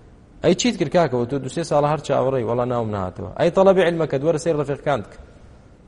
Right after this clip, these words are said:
چەند کتابیان خوێند، چەند جزء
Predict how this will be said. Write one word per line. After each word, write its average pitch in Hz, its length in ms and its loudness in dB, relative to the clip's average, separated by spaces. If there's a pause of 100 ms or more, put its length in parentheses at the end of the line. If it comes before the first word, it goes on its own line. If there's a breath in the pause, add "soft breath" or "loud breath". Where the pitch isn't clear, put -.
(120)
چەند 151 200 2
کتابیان 131 480 0
خوێند، 127 380 0 (680)
چەند 143 200 2
جزء 123 160 2